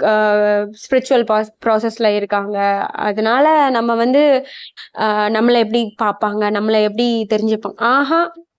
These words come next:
கடவுளுக்கும் <laughs> அவங்களுக்கு கீழே தான் நம்ம எல்லாரும். அதனால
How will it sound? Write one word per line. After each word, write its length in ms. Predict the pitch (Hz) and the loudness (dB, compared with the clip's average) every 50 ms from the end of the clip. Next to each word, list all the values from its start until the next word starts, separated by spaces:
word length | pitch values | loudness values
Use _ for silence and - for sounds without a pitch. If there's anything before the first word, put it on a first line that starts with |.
| _ _ | _ _
கடவுளுக்கும் 840 | - 220 220 233 247 269 277 285 277 277 - 302 311 349 359 339 - | -4 0 2 2 4 4 4 2 0 0 0 2 4 4 2 2 0
<laughs> 520 | - 240 226 247 254 240 240 240 214 220 | -4 -2 0 0 2 2 2 0 0 0
அவங்களுக்கு 520 | 220 220 226 240 254 247 247 247 240 240 233 | -2 0 0 0 0 0 0 0 -2 -4 -6
கீழே 280 | 233 262 269 277 277 | -2 0 2 4 4
தான் 100 | 285 302 | 4 4
நம்ம 220 | 302 277 254 233 226 | 2 2 0 -2 -2
எல்லாரும். 460 | 214 208 208 208 208 208 208 214 247 - _ - - - - - - - - - - | -2 0 0 0 0 0 0 0 -2 -6 _ -20 -20 -20 -20 -20 -20 -20 -20 -20 -16
அதனால 720 | - - 214 208 208 208 208 214 233 262 262 254 247 220 | -8 -4 -2 -2 0 0 2 2 2 4 4 4 2 2